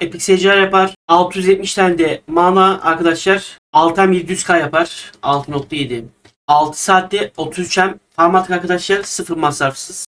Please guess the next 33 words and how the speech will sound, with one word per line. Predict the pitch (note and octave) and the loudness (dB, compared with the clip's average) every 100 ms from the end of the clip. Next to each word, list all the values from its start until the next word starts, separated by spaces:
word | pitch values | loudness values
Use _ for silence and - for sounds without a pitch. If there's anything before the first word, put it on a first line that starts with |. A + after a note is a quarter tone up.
| - | -2
Hiçbir | F#3+ F3 | -2 0
masrafımız | E3+ E3 - F3 F3 F3+ | 0 0 -6 -8 -2 0
yok. | F#3+ F#3+ _ | 0 -4 _
Otuz | F3+ F3+ F#3+ | -2 -2 -8
üç | - G#3+ | -6 -2
M | G3+ - - _ D#3 | -2 -2 -14 _ 0
nasıl | F#3+ F#3+ E3 | 0 2 -4
buldunuz | D3+ D3 | -4 -2
arkadaşlar? | C#3 C#3+ - - | -2 -2 -6 -4
İyi | F3 E3+ | 0 2
mi? | E3 D#3+ - | 2 2 0
Bunu | F#3 | 4
yorumlarda | F#3+ F#3 F3+ E3+ | 6 6 4 4
belirtirseniz | E3+ F3 - F3+ | 4 4 0 -4
çok | F#3 - | -2 -2
mutlu | C3+ F#3 | 0 2
olurum. | F#3 F#3+ G3 _ _ _ | 4 2 0 _ _ _
Şimdi | - E3 E3 | 0 0 2
bunları | F3 E3+ | 2 4
hemen | E3+ E3+ E3+ | 2 2 0
kaldıralım. | E3+ F3 E3+ F3+ F3+ F3+ _ - | 0 0 2 2 0 -4 _ -8
Gidelim | D3 E3 D#3+ | 2 2 2
o | |
stoğumu | - - E3 | -2 -2 -2
çeken | - E3 D#3 D#3 | -2 -4 -2 0
biri | |
olmadan | D#3 D3+ C#3+ C#3 | 0 0 -2 -2
çekelim. | D#3 D3+ E3 F#3 F#3+ | -6 -2 -2 -2 -8
Upgrade'i | _ D3 - C#3+ D#3+ | _ -2 -2 -6 -6
geçelim. | D3+ C3 B2 | -6 -6 -4
Hadi | C3 | -4
bakalım. | A#2+ A2 G3 | -6 -10 -6
İşler. | - G3 F#3 - | -2 0 0 -6